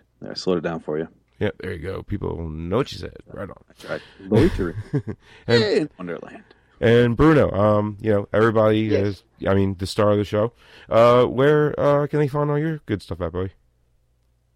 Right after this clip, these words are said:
Speaker 3: Uh, so my, my website is bruno carnero motorsports dot com. Uh, my last name is spelled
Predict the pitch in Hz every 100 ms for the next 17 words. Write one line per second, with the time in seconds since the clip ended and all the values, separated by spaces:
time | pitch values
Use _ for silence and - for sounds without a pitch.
0 | - 139 147 147 143 - _ _ _ -
1 | 143 143 139 139 135 131 131 _ _ _
2 | 135 139 143 _ 143 127 120 120 127 131
3 | - 127 123 123 120 120 135 139 - -
4 | 156 - _ - 113 - 139 156 _ _
5 | _ _ _ _ _ 120 113 113 113 123
6 | 117 123 113 - 120 113